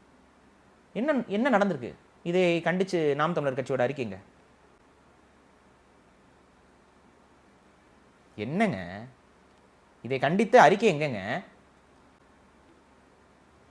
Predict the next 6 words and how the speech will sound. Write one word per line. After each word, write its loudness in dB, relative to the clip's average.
திமுகவை 6
கண்டிக்கிறதே 8
விட்டுட்டு 4
விஜயவே 12
கடிச்சிட்டு 8
இருக்கீங்களே. 2